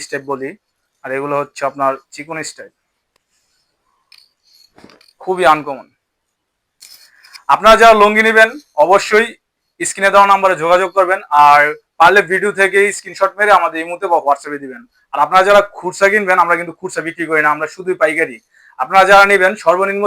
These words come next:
চব্বিশ পিস লুঙ্গি নিতে পারবেন। আর আমাদের কাছ থেকে আপনার প্রিমিয়াম কোয়ালিটির লুঙ্গি নিতে হবে শুধু এমন না, আমাদের কাছে হাজার হাজার লাখ লাখ পিস কম দামা কাপড় আছে। যারা আপনারা কম দামা নেবেন, কম দামা নেবেন, যারা বেশি দামা নেবেন, বেশি দামা নেবেন। যাদের কম দামি বেশি দামি দুইটাই লাগে, আপনারা নিতে পারবেন। আর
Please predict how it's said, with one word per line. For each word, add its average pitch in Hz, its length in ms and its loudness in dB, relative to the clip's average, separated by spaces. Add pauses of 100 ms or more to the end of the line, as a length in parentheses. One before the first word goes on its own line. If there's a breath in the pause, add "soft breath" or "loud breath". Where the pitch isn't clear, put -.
(100)
চব্বিশ 180 300 -10
পিস 151 180 -20
লুঙ্গি 156 240 -6
নিতে 143 180 -10
পারবেন। 120 220 -10 (340 soft breath)
আর 139 160 2
আমাদের 185 260 2
কাছ 214 160 4
থেকে 208 160 -2
আপনার 214 220 -4
প্রিমিয়াম 202 320 -6
কোয়ালিটির 196 340 -4
লুঙ্গি 190 240 -8
নিতে 185 160 -16
হবে 185 180 -6
শুধু - 120 -18 (100)
এমন 170 220 -12
না, 175 80 2 (380)
আমাদের 170 280 0
কাছে 185 220 0
হাজার 180 300 4
হাজার 170 240 0
লাখ 160 180 2
লাখ 170 160 -6
পিস 175 140 -6 (180)
কম 165 180 -8
দামা 175 180 0
কাপড় 175 280 0
আছে। 147 140 -10 (420)
যারা 156 200 4
আপনারা 180 200 2 (100)
কম 165 160 -4
দামা 190 220 2
নেবেন, 190 200 -4 (160)
কম 151 160 -6
দামা 170 220 0
নেবেন, 170 240 -4
যারা 160 180 -4
বেশি 180 200 -10
দামা 180 200 0
নেবেন, 185 160 -6 (100)
বেশি 165 200 -12
দামা 156 200 -4
নেবেন। 156 160 -14 (360)
যাদের 170 300 2
কম 180 140 2
দামি 190 220 -2
বেশি 180 180 -4
দামি 180 240 0
দুইটাই 175 300 -4
লাগে, 170 180 -2 (280)
আপনারা 156 200 -2 (140)
নিতে 147 200 -8
পারবেন। 127 220 -6 (480)
আর 143 120 4